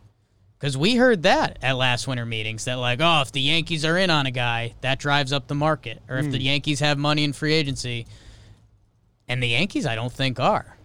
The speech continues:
Speaker 2: Yeah, look
Speaker 1: So
Speaker 2: for John Heyman
Speaker 1: that
Speaker 2: to
Speaker 1: will
Speaker 2: say,
Speaker 1: be out.
Speaker 2: John Heyman say the Yankees are in on a bunch of guys to get a Boris Client more money.
Speaker 1: Yeah.
Speaker 2: I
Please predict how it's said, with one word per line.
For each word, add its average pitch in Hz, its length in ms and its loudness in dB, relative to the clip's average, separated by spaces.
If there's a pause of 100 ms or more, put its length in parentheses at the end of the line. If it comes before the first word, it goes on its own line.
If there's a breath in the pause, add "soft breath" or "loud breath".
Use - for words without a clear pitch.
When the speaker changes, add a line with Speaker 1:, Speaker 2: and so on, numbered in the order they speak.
Speaker 2:
Yeah, 151 180 2
look 147 200 4
Speaker 1:
So 120 60 -4
Speaker 2:
for 151 160 4
John 139 280 2
Heyman 135 200 0
Speaker 1:
that 160 160 4
Speaker 2:
to 160 40 0
Speaker 1:
will 170 160 6
Speaker 2:
say, 165 140 2
Speaker 1:
be 165 60 6
out. 117 240 -4
Speaker 2:
John 135 200 -2
Heyman 131 280 0
say 127 160 -4
the 123 80 -4
Yankees 120 340 -6
are 110 100 -8
in 113 160 -8
on 110 120 -8
a 110 40 -6
bunch 110 260 -8
of 104 60 -12
guys 107 300 -8
to 120 100 -10
get 107 140 -8
a 104 60 -8
Boris 104 320 -8
Client 107 340 -14
more 110 160 -10
money. 110 300 -8 (1200)
Speaker 1:
Yeah. 110 160 -6
Speaker 2:
I 107 60 -6